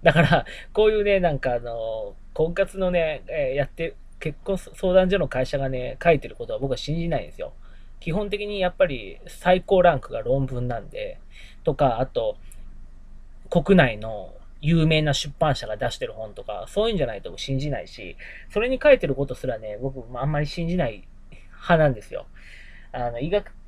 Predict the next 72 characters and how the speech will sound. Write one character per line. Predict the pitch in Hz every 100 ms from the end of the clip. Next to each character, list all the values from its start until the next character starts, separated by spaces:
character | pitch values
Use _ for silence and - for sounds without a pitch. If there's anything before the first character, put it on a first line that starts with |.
| - - 160
医 |
学 | 185 226 -
系 | 240
の |
中 | 233 240 151
で | 117
は |
結 | - -
構 | 123
浮 | 143
い |
て | 147
る | 180 190
ん |
だ | 123
け | 104
ど、 | 110 127 123 110 101 - -
そ |
の、 | 107 101 98 - - - - - - - - - -
ま | 147
あ、 | 131
サ | 185 214
イ |
エ | 160
ン | 117
ス | 113
に | 107
近 | - 180
い | 143
ん |
だ | 104
け | -
ど、 | - 101 82 - - - - -
あ | 117 113
の、 | 113 -
書 |
い | 285
て | -
る | 127
こ | -
と | -
は | 113
ね、 | 101 98 107
全 | 190
部 | 139
鵜 | 110
呑 | 131
み | 156
に | 156
し | 139
な | 156
い | 120
ん |
で | -
す |
よ、 | 85
僕 | 85 71
は。 | - - - - - - -
<laughs> | 233 262 - - - 139
医 |
学 | 156 220 -
系 | 254
で | 240
は | 143
珍 | 127 139 135
し |
い | 143
ん |
だ | 92
け | 90
ど | 78
ね。 | 80 -